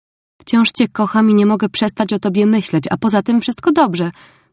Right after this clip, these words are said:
pomyślał od razu, ale przytomnie zatrzymał to dla siebie. „Wszystko okej, a u ciebie?”, dał jej beznadziejną, pozbawioną treści odpowiedź.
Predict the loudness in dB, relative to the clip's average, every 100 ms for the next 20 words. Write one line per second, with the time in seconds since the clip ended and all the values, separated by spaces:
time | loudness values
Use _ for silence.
0 | _ 2 2 2 2 2 2 2 0 0
1 | 0 -2 0 0 2 2 2 -2 0 2
2 | 2 0 -2 -2 -2 -4 -6 -10 _ _
3 | _ _ _ _ _ _ -2 0 0 2
4 | 0 2 2 2 0 -6 -20 -20 _ 0
5 | 2 2 0 0 2 2 0 -4 _ _
6 | _ _ -4 0 4 4 4 2 2 4
7 | 4 4 4 2 0 -2 0 0 2 2
8 | 0 0 -2 -2 -4 -6 -4 -8 -6 -8
9 | -6 -10